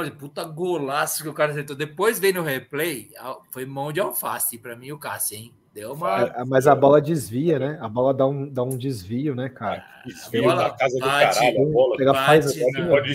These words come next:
Speaker 3: des-, desviar quatro vezes antes de chegar no gol, que dá pra você chegar nela ainda.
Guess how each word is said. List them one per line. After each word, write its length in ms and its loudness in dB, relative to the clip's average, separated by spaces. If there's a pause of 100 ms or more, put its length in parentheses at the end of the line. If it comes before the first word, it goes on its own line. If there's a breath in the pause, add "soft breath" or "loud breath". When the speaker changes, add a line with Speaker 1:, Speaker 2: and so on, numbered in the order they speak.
Speaker 3:
des-, 160 -10
desviar 460 2
quatro 360 2
vezes 260 4
antes 160 -10
de 80 -18
chegar 240 0
no 80 -6
gol, 160 -4
que 120 -16
dá 100 0
pra 80 -6
você 100 -14
chegar 280 -6
nela 240 -10
ainda. 160 -20